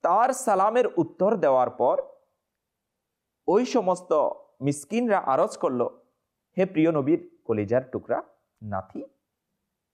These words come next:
আমাদের সাথে খাবার খেতে আসুন।" যখন তারা খাবারের দাওয়াত দিল, তো তিনি রাদিয়াল্লাহু তাআলা আনহু বললেন, "আল্লাহ পাক নিজেকে বড় অনুধাবনকারীদের ভালোবাসেন না।"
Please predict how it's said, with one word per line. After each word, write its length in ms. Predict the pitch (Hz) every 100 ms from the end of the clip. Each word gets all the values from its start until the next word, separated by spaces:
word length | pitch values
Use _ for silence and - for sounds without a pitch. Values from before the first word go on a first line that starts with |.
| -
আমাদের 320 | 139 165 175
সাথে 460 | 160 165 190 160 - _ _
খাবার 340 | - 165 190 240
খেতে 260 | 269 196
আসুন।" 260 | 135 - 101 - _ _ _ _ _ _ _ _ 113
যখন 340 | 117 113 123
তারা 360 | 113 98 85 - _ -
খাবারের 580 | 123 120 139 165 135 92
দাওয়াত 420 | 104 120 185 -
দিল, 240 | 127 104 - - _ _ _ _ _ _ _ _ _ _
তো 420 | 214 175 123 - _ _ -
তিনি 300 | 135 151 170
রাদিয়াল্লাহু 560 | 143 135 117 113 117
তাআলা 220 | 117 104
আনহু 200 | 104 107
বললেন, 380 | 95 90 92 120 - _ _ _ _ _ _ _ -
"আল্লাহ 380 | 110 101 113
পাক 300 | 110 98 90 - _ _ _ _
নিজেকে 760 | 120 127 127 120 151 160 143 - 107 101
বড় 240 | 120 127
অনুধাবনকারীদের 1400 | 165 - 131 120 120 123 170 208 185 123 110 107 90 _ _ _ _ 110
ভালোবাসেন 500 | 131 143 113 - 123
না।" 160 | -